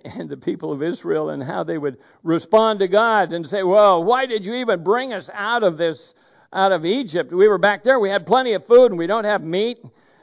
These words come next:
And God gave them quail then, and they all got sick eating too much meat. And, uh, they complained about other things. Miriam complained about her brother because she didn't like who she, he had married, and,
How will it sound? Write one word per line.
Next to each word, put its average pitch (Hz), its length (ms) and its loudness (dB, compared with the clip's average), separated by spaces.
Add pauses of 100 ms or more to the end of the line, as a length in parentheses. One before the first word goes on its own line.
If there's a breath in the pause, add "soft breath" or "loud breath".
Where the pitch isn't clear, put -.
(280 soft breath)
And 147 320 -10
God 151 260 -8
gave 156 160 -8
them 143 100 -12
quail 156 380 -6
then, 151 200 -6
and 160 120 -8
they 143 100 -8
all 151 100 -6
got 147 240 -8
sick - 300 -12
eating 151 260 -10
too 156 140 -12
much 147 240 -10
meat. 156 320 -10
And, 143 400 -12
uh, 147 320 -6 (680 loud breath)
they 190 140 0
complained 202 500 -2
about 185 300 0
other 220 260 4
things. 208 720 -8 (220 loud breath)
Miriam 156 520 -8
complained 170 460 -8
about 156 280 -6
her 143 120 -6
brother 165 460 -2
because 160 380 -8
she 151 120 -16
didn't 160 200 -6
like 160 240 -8
who 156 180 -8
she, - 160 -16
he 123 160 -10
had 151 140 -8
married, 180 640 -4
and, 135 260 -10